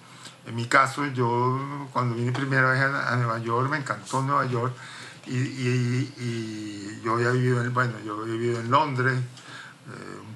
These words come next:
un, un tiempo, y, y, pero cuando llegué a Nueva York dije, "Oye, esta ciudad,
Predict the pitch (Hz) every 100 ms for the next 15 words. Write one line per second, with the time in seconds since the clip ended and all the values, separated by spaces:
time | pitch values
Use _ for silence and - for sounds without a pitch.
0 | - 127 123 151 135 123 120 123 120 101
1 | 101 - - 120 - - 117 117 117 123
2 | - - - 110 110 110 113 117 127 135
3 | 151 139 127 143 147 131 123 131 123 123
4 | - 123 127 117 117 120